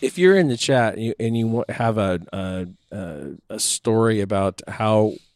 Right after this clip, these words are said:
you listened to music in the gym when you first started going to the gym.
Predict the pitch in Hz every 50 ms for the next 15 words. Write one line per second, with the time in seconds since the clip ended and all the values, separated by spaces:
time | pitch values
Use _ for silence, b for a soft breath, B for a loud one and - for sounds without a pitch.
0 | _ - 117 113 117 113 113 117 110 - 113 107 110 104 104 107 107 101 101 98
1 | - - 110 104 101 98 98 95 104 107 104 101 98 95 95 95 95 95 - -
2 | 113 104 - - 113 101 95 92 101 95 98 98 95 98 95 101 98 90 92 95
3 | 95 92 92